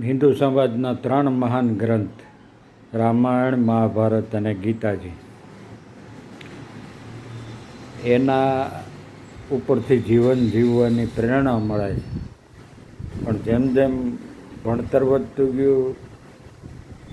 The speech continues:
ભૌતિક સુખો વધતા ગયા, સુધારો વધતો ગયો, સાહિત્ય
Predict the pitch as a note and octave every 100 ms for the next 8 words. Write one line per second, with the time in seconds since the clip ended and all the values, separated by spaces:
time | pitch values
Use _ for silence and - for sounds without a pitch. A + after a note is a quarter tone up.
0 | A2+ A#2 A2+ C#3 B2 - B2+ C3+ C3 C3+
1 | A2+ - C3+ B2 C3 C3 B2+ B2 A2+ A#2
2 | A2 B2 B2 B2 B2 A#2+ - B2 A#2 A#2+
3 | A#2+ A2 - - - - - - - A#2
4 | A#2+ A#2+ A#2+ C3+ C3+ B2+